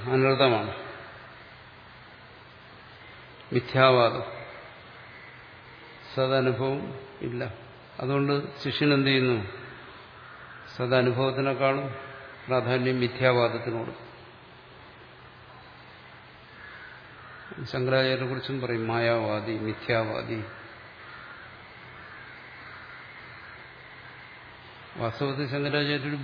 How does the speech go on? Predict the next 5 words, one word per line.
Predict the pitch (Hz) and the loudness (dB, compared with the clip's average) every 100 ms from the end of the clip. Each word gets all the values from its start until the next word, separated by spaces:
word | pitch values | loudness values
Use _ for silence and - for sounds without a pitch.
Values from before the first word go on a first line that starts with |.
| 139 | -2
ബ്രഹ്മവാദിയാണ്, | 143 143 143 135 127 - - - - - - - - - - - - - - - - - - - - - | 0 2 2 2 0 -2 -4 -8 -14 -18 -18 -20 -20 -20 -20 -20 -18 -18 -18 -18 -18 -18 -18 -18 -14 0
ആത്മവാദിയാണ്. | 127 - 135 127 120 113 113 113 110 - - - - - - - - - - - - | 0 2 4 8 8 6 0 -4 -8 -14 -18 -20 -20 -20 -20 -14 -12 -12 -14 -16 -14
പക്ഷെ | 120 127 | -10 -6
അധിക്ഷേപിക്കുന്നതാണ് | 131 131 120 - 135 131 127 123 117 113 | -4 -2 -4 -2 -2 0 0 -2 0 -2
എന്താണ്? | 113 110 | -2 -2